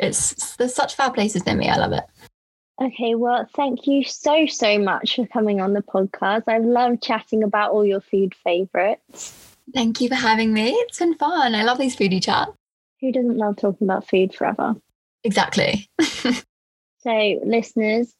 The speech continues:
Speaker 2: please check out Jessie's food blog 'cause it is fabulous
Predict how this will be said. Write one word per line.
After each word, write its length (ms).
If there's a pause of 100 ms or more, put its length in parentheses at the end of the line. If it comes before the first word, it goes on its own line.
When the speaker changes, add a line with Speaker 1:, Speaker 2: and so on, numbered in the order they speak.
(260)
Speaker 2:
please 580
check 320
out 240
Jessie's 500
food 340
blog 240
'cause 200
it 60
is 180
fabulous 640